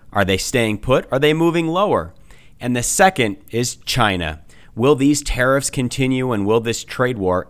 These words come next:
ever calm down? So if any information comes out on these two things, markets move, and like I said, sometimes in a big way. It could be positive or it could be negative. And if, for example, we get some clarity that the trade war with China is calming down,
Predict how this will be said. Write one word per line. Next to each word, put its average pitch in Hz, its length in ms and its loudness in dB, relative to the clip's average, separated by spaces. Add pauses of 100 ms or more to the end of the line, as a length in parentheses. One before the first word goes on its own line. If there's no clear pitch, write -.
ever 95 320 0
calm 101 340 -2
down? 87 380 -2 (540)
So 147 280 4
if 104 200 -4
any 170 260 0
information 139 640 -2
comes 131 280 -2
out 120 140 0
on 117 160 0
these 107 220 -4
two 117 160 -4
things, 98 400 -2 (100)
markets 104 560 0
move, 98 560 0
and 95 220 -6
like 85 180 -6
I 95 60 0
said, 98 360 0
sometimes 101 600 -4
in 101 120 -8
a 104 80 -4
big 87 320 -4
way. 95 440 0 (420)
It 196 160 -2
could 185 160 0
be 170 100 -2
positive 131 640 0 (120)
or 117 100 -2
it 107 80 -6
could 127 160 0
be 117 140 -2
negative. 80 500 -2 (460)
And 123 120 -2
if, 151 120 2
for 147 180 2
example, 123 540 0
we 123 100 -2
get 123 180 -4
some 110 160 -6
clarity 123 540 2
that 101 160 -8
the 87 100 -8
trade 120 380 -2
war 101 220 0
with 92 260 -2
China 107 460 0
is 92 160 -6
calming 90 420 -4
down, 85 340 -4